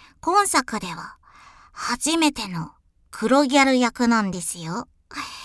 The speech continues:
ついに宇佐美も黒ギャルデビューしてしまいましたね。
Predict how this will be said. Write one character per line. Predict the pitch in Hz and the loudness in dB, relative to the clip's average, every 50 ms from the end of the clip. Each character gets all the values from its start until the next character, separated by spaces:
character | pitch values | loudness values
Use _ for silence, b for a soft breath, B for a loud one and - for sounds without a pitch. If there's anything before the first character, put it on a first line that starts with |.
| B B B B | B B B B
つ | - - - 262 | -4 0 2 2
い | 240 220 | 2 2
に | 202 185 180 - - - | 0 -2 -4 -8 -6 -6
宇 | 233 226 | -4 -2
佐 | - 233 220 | 0 -2 -2
美 | 202 196 190 | -2 -2 -4
も | 185 185 170 - _ | -6 -6 -8 -10 _
黒 | - 214 214 226 233 | -10 -6 -4 -4 -2
ギ | 233 254 | 0 2
ャ | 247 | 2
ル | 247 240 | 4 4
デ | 254 247 233 | 4 2 2
ビ | 233 220 | 2 -2
ュ | 208 208 | -4 -4
ー | |
し | 208 - | -6 -6
て | - 214 208 | -6 -6 -6
し | - - - 233 | -6 -6 -6 -4
ま | 214 214 208 | -2 -2 0
い | 214 220 | 0 0
ま | 220 220 220 214 | 0 0 0 -2
し | - - | -2 -6
た | 208 196 | -4 -4
ね。 | 190 185 180 170 170 - | -4 -4 -4 -6 -6 -10